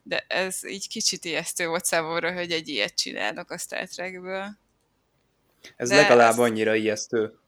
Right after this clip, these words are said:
Speaker 2: mint az Orville, nem?
Speaker 1: Nem, az Orville-t azt én nagyon bírtam. Bár az igaz, hogy egyébként az Orville-al úgy jártam, hogy az első epizód, a pilot epizódot megnéztem, és mondtam, hogy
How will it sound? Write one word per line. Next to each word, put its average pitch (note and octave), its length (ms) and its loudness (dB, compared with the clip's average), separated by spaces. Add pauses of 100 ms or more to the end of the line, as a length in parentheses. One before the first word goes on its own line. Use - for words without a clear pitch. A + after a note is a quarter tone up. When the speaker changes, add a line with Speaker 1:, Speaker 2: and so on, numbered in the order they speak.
(140)
Speaker 2:
mint A#2 200 -8
az A2 120 2
Orville, G#2 420 2
nem? C3+ 340 -4 (960)
Speaker 1:
Nem, F3 160 -2
az A3+ 180 0
Orville-t F#3+ 520 -2
azt F#3+ 220 -8
én F#3 80 -6
nagyon D#3+ 360 -8
bírtam. F3+ 600 -10 (100)
Bár A#3 260 8 (280)
az B3 160 0
igaz, G#3 260 2
hogy G3+ 140 -6
egyébként G#3 360 -4
az A3 120 -6
Orville-al F#3+ 520 -2
úgy F#3 200 -6
jártam, G3+ 520 -4
hogy G#3 200 -10
az F#3+ 120 -6
első E3+ 540 -2
epizód, D#3+ 460 -6
a E3 100 -4
pilot F3 380 -2
epizódot E3 440 -10
megnéztem, F3+ 480 -8
és - 140 -8
mondtam, E3+ 260 -12
hogy D#3 100 -12